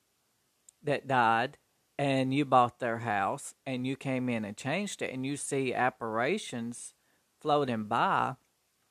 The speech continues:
and they might even try to speak to you if you got those gifts, you can see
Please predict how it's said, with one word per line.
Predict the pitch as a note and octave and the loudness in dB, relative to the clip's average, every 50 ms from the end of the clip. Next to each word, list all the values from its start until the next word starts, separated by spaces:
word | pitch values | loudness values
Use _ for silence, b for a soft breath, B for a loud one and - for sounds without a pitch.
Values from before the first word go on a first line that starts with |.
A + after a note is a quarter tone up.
| _ _ _ - - | _ _ _ -8 -2
and | D3+ C3+ C3+ | 0 0 2
they | C#3 C#3+ C#3+ C#3+ | 4 4 4 4
might | C#3+ C#3+ C#3+ C3+ C3+ C3+ C#3 | 4 4 4 6 4 4 2
even | C#3 C#3+ C3+ B2 B2 A#2 | 0 -2 -2 -4 -6 -6
try | - C3 B2 B2 A#2 | -2 -2 -2 0 -2
to | A#2 | -4
speak | - - - F#3 G3+ A3+ A3 - | -8 -8 -4 -4 -4 -4 -6 -10
to | - D3 | -12 -10
you | C#3 B2+ B2+ C3 C3+ D3+ - | -8 -6 -6 -4 -4 -2 -4
if | C#3 B2 _ - | -4 -6 _ -8
you | D3+ D3+ | -8 -6
got | C#3 D3 C3 C3 - - | -2 0 0 0 0 -2
those | B2+ A#2 A2 - - | -6 -6 -6 -6 -8
gifts, | - C#3 D#3+ G3+ G#3 F3 - - - | -6 -2 0 0 0 -2 -4 -10 -14
you | C3+ C3 C3+ C#3+ C3+ | -14 -10 -8 -8 -10
can | - - A2+ A#2 | -8 -10 -8 -6
see | - - - C#3 C3+ C3 A#2+ A#2+ A#2 | -4 -4 -4 -4 -6 -6 -10 -12 -16